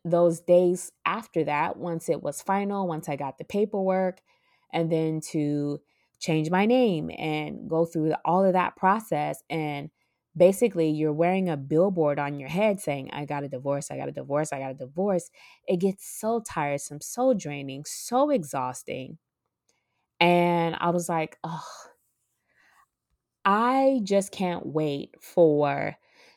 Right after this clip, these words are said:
this to be completely over and done, 'cause I'm so over this." <laughs> I'm so over this. And I was like, This is probably why some women don't change their names because it's such a complicating process. You've gotta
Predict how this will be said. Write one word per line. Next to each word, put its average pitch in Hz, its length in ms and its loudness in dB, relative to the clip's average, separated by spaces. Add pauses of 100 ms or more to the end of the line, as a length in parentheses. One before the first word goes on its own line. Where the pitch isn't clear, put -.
this 233 220 6
to 254 60 0
be 220 120 0
completely 214 640 -4
over 170 300 0
and 156 160 -4
done, 147 160 -4
'cause 175 180 -4
I'm 190 160 0
so - 420 0
over 143 280 -2
this." 131 460 -6 (100)
<laughs> - 440 6
I'm 202 220 2
so 208 640 -4 (440)
over 214 280 8
this. 156 260 0
And 165 120 -2
I 175 60 0
was 180 160 0
like, 170 220 -2
This 196 220 -2
is 202 120 -8
probably 185 340 2
why 165 340 2 (420)
some 196 280 2
women 185 440 0
don't 170 300 -2
change 175 480 -4
their 151 200 -2
names 170 420 -2
because 170 320 -2
it's - 400 -8
such - 420 -4 (100)
a 151 80 -8
complicating 156 960 -8
process. 190 520 -6
You've 156 100 -4
gotta 131 380 -6